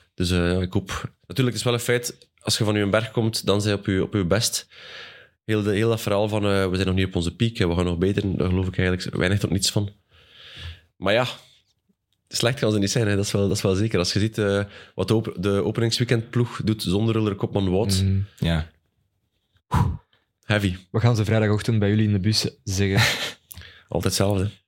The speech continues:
Speaker 2: <laughs>
Speaker 1: Maak dat je goed plaats zit op de lastige bergjes en, eh,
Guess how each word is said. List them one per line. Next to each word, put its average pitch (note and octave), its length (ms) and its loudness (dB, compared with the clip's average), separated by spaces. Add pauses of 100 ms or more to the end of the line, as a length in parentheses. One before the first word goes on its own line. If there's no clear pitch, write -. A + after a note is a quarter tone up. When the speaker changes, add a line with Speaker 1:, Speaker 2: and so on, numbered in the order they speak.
(160)
Speaker 2:
<laughs> C#3+ 340 0
Speaker 1:
Maak G2+ 160 2
dat G#2+ 100 -2
je G#2 60 0
goed G#2+ 160 0
plaats G2 200 0
zit A#2 120 -2
op G2+ 80 0
de F#2+ 60 2
lastige G2+ 320 0
bergjes G#2+ 380 2
en, F#2+ 160 2
eh, F2+ 160 0